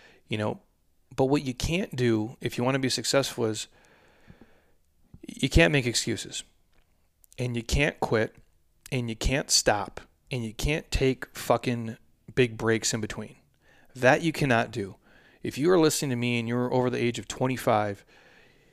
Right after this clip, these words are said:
you cannot stop training, you guys. You cannot take big breaks from doing mobility and tissue work,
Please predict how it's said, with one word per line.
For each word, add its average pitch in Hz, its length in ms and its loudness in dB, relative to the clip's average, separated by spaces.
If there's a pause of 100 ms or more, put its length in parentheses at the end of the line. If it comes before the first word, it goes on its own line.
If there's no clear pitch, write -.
(160)
you 110 140 -8
cannot 123 640 0 (400)
stop - 640 0 (540)
training, 110 440 -4
you 107 80 -10
guys. 117 420 -10 (380)
You 123 100 -8
cannot 120 680 0 (560)
take 131 360 -4
big 120 260 0
breaks 110 600 -2 (120)
from 123 220 -8
doing 117 280 -2
mobility 107 760 0
and 110 180 -8
tissue 123 380 -2
work, 107 400 -8